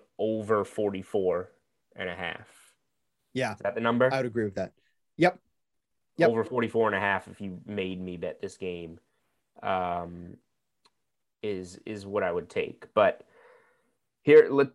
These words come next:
Speaker 1: let me talk about a few, a few other spots, and then we'll close with maybe some teaser thoughts.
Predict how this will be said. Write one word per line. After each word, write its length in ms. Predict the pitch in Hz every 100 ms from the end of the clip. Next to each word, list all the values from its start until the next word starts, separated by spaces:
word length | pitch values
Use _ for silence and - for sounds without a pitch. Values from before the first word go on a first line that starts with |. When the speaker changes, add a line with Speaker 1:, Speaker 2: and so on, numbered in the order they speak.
| -
Speaker 1:
let 240 | 131 139
me 80 | 151
talk 220 | 160 139
about 120 | 135
a 60 | 117
few, 760 | - - 120 117 117 113 107 - _ _ _ _ -
a 40 |
few 300 | - 139 143
other 160 | 123 117
spots, 640 | - 113 110 - - -
and 120 | 113 110
then 160 | 107
we'll 80 | 101
close 340 | - 107 101
with 120 | 101 104
maybe 200 | 98 95
some 160 | 101
teaser 380 | - 110 101 104
thoughts. 640 | - 101 98 - - -